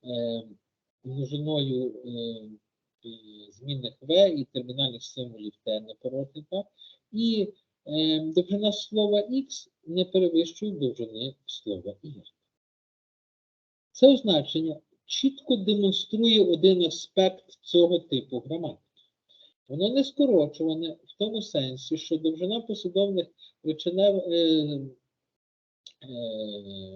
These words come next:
е, секвенціальних форм так ніколи не зменшується. Е, менш очевидно, що такі граматики слід називати контекстно залежними,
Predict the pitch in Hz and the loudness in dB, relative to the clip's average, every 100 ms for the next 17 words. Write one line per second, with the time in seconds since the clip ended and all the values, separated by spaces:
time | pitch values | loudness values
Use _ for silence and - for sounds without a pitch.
0 | 95 _ _ - - 120 113 107 101 - | -18 _ _ -20 -20 -18 -18 -18 -18 -18
1 | - 139 135 180 170 - 143 127 135 160 | -12 -6 2 4 2 -2 0 0 0 -6
2 | 160 151 139 139 135 135 143 139 151 - | -6 -8 -6 -2 -2 -4 -8 -8 -10 -12
3 | _ _ _ _ _ _ _ _ _ _ | _ _ _ _ _ _ _ _ _ _
4 | _ _ _ _ _ _ _ _ 160 170 | _ _ _ _ _ _ _ _ -2 0
5 | 165 185 277 320 320 311 320 269 233 202 | 0 0 2 4 4 4 6 6 6 4
6 | 220 233 - - - - - 214 202 196 | -2 -4 -4 -6 -8 -10 -2 6 8 8
7 | 175 - 180 180 247 214 220 214 185 139 | 4 0 -4 0 0 0 0 -2 -2 -2
8 | 113 - 139 - 170 175 175 _ _ - | -4 -8 -10 -6 -4 -4 -4 _ _ -6
9 | 175 185 208 185 170 160 160 170 170 170 | -2 -2 -4 -6 -12 -4 2 2 2 -2
10 | - 156 - 151 147 - 151 147 175 185 | -6 -8 -2 -2 -2 -6 -4 0 4 4
11 | 143 104 98 98 | 2 -2 -14 -20